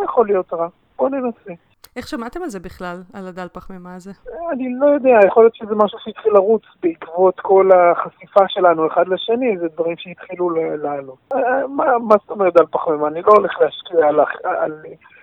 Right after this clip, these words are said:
Speaker 1: אה, הכנת ארוחות וכאלה, לפחות זה מה שאני חשבתי.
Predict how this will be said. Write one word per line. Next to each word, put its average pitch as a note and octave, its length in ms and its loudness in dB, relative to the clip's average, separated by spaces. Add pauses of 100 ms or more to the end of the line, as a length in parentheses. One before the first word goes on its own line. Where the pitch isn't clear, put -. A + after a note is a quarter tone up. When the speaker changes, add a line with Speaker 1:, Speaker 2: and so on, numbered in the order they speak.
(200)
Speaker 1:
אה, - 200 -2
הכנת F3 400 0
ארוחות E3+ 480 4
וכאלה, D3+ 540 -4
לפחות D#3 280 -4
זה D#3 120 -6
מה D3+ 120 -8
שאני D3 320 -10
חשבתי. - 480 -18